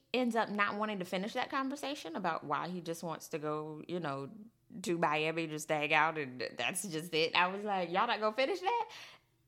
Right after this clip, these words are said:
Oh, anyway, so then they figure out that they need to finish the house. See, a lot of stuff is undone.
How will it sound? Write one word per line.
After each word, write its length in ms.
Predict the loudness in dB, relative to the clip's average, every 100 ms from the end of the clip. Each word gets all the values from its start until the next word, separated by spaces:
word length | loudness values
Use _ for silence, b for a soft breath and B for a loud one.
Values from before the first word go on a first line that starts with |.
| 6
Oh, 160 | 6 4
anyway, 420 | 2 6 6 6 B B
so 180 | 8 10
then 160 | 10 8
they 120 | 6
figure 300 | 4 4 8
out 220 | 8 6
that 80 | 4
they 140 | 4
need 160 | 4 0
to 80 | 4
finish 280 | 4 4
the 100 | 4
house. 380 | 4 4 2 0 -6
See, 220 | 0 2
a 40 |
lot 160 | 6 6
of 80 | 6
stuff 220 | 8 8
is 120 | 10
undone. 420 | 8 6 6 4